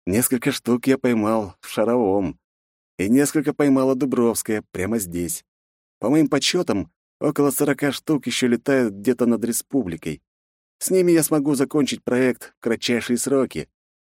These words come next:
и начать полномасштабное производство. Твоя идея, твои клиенты, все, что ты наработала,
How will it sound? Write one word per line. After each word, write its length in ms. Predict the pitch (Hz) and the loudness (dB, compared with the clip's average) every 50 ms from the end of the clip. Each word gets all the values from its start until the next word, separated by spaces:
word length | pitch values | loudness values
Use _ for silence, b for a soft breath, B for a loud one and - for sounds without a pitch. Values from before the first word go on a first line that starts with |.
| _ | _
и 80 | - 85 | -2 0
начать 360 | 98 101 95 - 110 110 110 | 0 0 0 0 0 0 0
полномасштабное 680 | - 120 113 120 120 120 113 - - 143 135 120 117 117 | 2 2 2 4 4 2 2 2 2 2 4 4 2 2
производство. 680 | - 127 123 113 104 120 151 139 - - 98 76 - _ _ _ _ _ _ _ _ _ _ - | 2 0 0 0 0 -2 -2 -2 -4 -4 -4 -6 -6 _ _ _ _ _ _ _ _ _ _ -6
Твоя 460 | - 165 196 196 196 185 185 185 175 | 0 2 4 4 6 6 6 4 4
идея, 520 | 165 143 143 156 160 156 151 143 131 120 - _ _ _ | 2 4 4 4 4 4 4 2 2 0 -4 _ _ _
твои 300 | - 90 85 90 98 101 | -4 -2 0 0 0 -2
клиенты, 720 | - 95 95 107 120 135 139 135 123 - 127 120 113 101 - _ _ _ _ _ _ _ _ _ _ _ | -2 0 0 2 4 4 4 4 2 2 2 0 0 -2 -6 _ _ _ _ _ _ _ _ _ _ _
все, 320 | - - 208 220 208 190 | -2 2 4 4 4 4
что 180 | 160 - 139 123 | 2 0 -2 0
ты 100 | - 131 | 2 2
наработала, 720 | 123 123 127 127 131 165 160 147 147 147 139 127 110 - | 4 4 4 4 4 2 2 2 2 2 2 2 0 -2